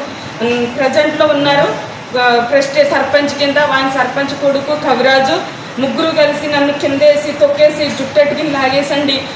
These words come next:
"కొత్త కొడుకులో నువ్వు తన్నేసి ఇప్పుడు చెప్పుకొని దిక్కున్నా కాడ" అనేసి అన్నారండి. నేను ఏం చేయాలో తెలియక అప్పుడు మరలా నేను నా-, అయినా సరే నేను మరలా నేను, నాకు అక్కడి నుంచి రావడానికి ప్రాణం ఒప్పక మరలా నేను వెనక్కి వెళ్ళి,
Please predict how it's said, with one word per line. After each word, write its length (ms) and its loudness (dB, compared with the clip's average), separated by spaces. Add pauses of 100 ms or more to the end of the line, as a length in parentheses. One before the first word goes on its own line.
(160)
"కొత్త 200 0
కొడుకులో 380 4
నువ్వు 220 2
తన్నేసి 380 0
ఇప్పుడు 220 -4
చెప్పుకొని 480 0
దిక్కున్నా 460 0
కాడ" 200 -2
అనేసి 320 -2
అన్నారండి. 580 -2 (460)
నేను 180 0
ఏం 260 2
చేయాలో 180 6
తెలియక 360 2
అప్పుడు 180 -2
మరలా 360 0
నేను 340 0
నా-, 240 2
అయినా 240 2
సరే 280 2
నేను 400 -2 (280)
మరలా 280 2
నేను, 180 0
నాకు 200 -4
అక్కడి 240 -2
నుంచి 140 -4
రావడానికి 420 2
ప్రాణం 420 0
ఒప్పక 260 -2
మరలా 420 0
నేను 220 0
వెనక్కి 380 -2
వెళ్ళి, 280 0